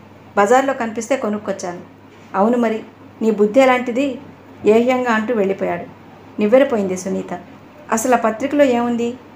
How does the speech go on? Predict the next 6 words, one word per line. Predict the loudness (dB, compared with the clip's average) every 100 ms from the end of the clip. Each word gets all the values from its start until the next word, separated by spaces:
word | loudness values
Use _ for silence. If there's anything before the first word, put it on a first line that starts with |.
| -20 -20 -20 -20 -10 0
గబగబా | 2 4 2 2 -2 -12 -20 -2
పత్రిక | 0 0 -2 0
ఆశాంతం | 0 0 -4 -4
చదివింది. | -4 -4 -4 -8 -12 -20 -20 -20 -14 2
వాళ్ళని | 2 4 0
వీళ్ళని | -2 -2 -4 -6